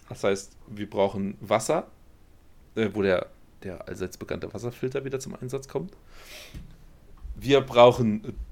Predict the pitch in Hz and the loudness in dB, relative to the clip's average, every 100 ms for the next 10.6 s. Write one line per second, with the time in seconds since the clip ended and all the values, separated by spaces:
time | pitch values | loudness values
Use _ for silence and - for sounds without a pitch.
0 | - - 131 - 120 110 - 117 117 160 | -14 2 2 2 2 0 0 -2 0 -2
1 | 190 - 127 135 - 143 156 156 160 165 | -4 -4 -4 0 2 0 -2 -4 -4 -4
2 | 143 - 160 180 - - - 95 95 92 | -6 -6 -8 -8 -10 -18 -8 -6 -6 -8
3 | 110 - - - - - 101 98 95 - | -12 -18 -20 -20 -20 -8 -6 -4 -8 -16
4 | - - - - - - 104 98 95 107 | -20 -20 -20 -20 -20 -20 0 4 4 2
5 | 175 - - - - - - - - - | -6 -12 -20 -20 -20 -20 -20 -20 -20 -20
6 | - - - - - - - - - - | -20 -20 -20 -20 -20 -20 -20 -20 -12 0
7 | 92 98 143 - - 233 220 - - - | 6 6 4 -2 -8 -8 -6 -8 -12 -16
8 | - - - 117 120 - 104 101 92 - | -20 -20 -10 -6 -6 -6 -4 -4 -4 -6
9 | 110 135 131 135 - 110 113 131 131 131 | -4 -4 -6 -8 -4 2 2 2 0 -2
10 | 139 131 - 131 135 | 0 -2 -6 -8 -8